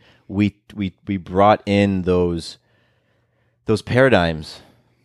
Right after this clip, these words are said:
you know, that more traditional paradigm, the, the old paradigm we used to have of sex into the relationship. And,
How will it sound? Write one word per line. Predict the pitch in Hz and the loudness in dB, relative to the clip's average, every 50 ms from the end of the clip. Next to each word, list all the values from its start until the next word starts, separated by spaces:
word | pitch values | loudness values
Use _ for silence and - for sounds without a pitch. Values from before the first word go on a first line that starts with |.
| _ _ _ - | _ _ _ -8
you | 90 | -6
know, | 85 82 82 90 98 98 | -4 -2 0 0 0 2
that | 92 90 87 85 | 2 0 0 0
more | 90 90 90 | 0 -2 -2
traditional | 87 - - 92 92 95 - - 98 90 85 | -2 -2 -2 0 0 0 0 0 -2 -2 -2
paradigm, | - 90 87 87 95 90 87 82 80 80 80 78 | 0 0 2 2 2 2 2 0 0 -2 -4 -4
the, | 78 78 76 73 | -4 -4 -4 -4
the | - 82 | -4 -4
old | 67 78 87 85 | -2 -2 -4 -4
paradigm | - 92 92 90 90 85 82 82 | 0 0 2 2 2 0 0 -2
we | 82 | -4
used | 80 - - | -6 -6 -6
to | 85 | -6
have | 82 82 80 78 76 - | -4 -2 -2 -4 -4 -4
of | - 80 80 80 78 76 - - - | -4 -2 0 0 -2 -4 -8 -14 -20
sex | - - - 131 117 - - - - | -8 -2 -2 0 0 -2 -6 -12 -10
into | - 90 90 87 - | -6 -6 -6 -4 -4
the | 82 87 85 | -4 -4 -4
relationship. | 85 87 101 120 131 - - 85 - 82 78 76 - | -2 -2 -2 -2 -2 -4 -8 -8 -6 -6 -6 -6 -6
And, | - 82 82 82 85 80 | -4 -2 -2 -2 -2 -4